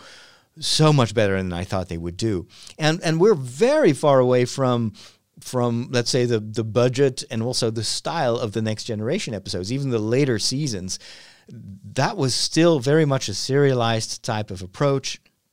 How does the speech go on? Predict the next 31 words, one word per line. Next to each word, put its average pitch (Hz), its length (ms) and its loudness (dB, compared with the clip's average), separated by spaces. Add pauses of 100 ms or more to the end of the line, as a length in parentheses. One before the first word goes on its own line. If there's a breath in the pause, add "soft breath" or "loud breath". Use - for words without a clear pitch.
(320)
where 113 420 0
everything 113 360 -4
was 98 160 -8
filmed 160 400 -2 (400 loud breath)
on 120 400 -2
a 104 100 -6
set. - 480 0 (260 loud breath)
Like, 139 180 -2
the 151 60 0
bridge 151 420 2
of 131 120 0
the 135 120 -2
Enterprise 123 680 -4
was 127 160 -8
made 170 220 0
to 175 100 -4
look 180 260 0
almost 202 460 0
like 139 180 -2
a 123 60 -2
living 139 360 2
room, 85 280 -2
a 107 80 -10
futuristic 131 640 -6
living 131 320 -4
room. 92 320 -6 (680 loud breath)
Because, 240 460 -4
of 190 160 -6
course, 226 240 -2
you 185 60 -2
can 185 240 -6